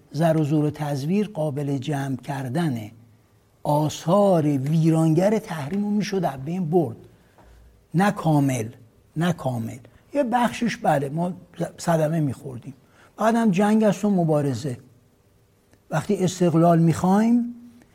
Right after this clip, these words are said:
وقتی حاکمیت ملی می‌خوایم، بعد از صدها سال،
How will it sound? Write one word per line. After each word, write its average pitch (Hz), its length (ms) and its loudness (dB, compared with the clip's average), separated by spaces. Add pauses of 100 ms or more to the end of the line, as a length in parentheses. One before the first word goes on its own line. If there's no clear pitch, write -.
(160)
وقتی 160 220 -4
حاکمیت 160 760 2
ملی 160 500 4
می‌خوایم، 208 680 2 (400)
بعد 170 260 -4
از 170 200 4
صدها 156 580 -2
سال، 214 640 0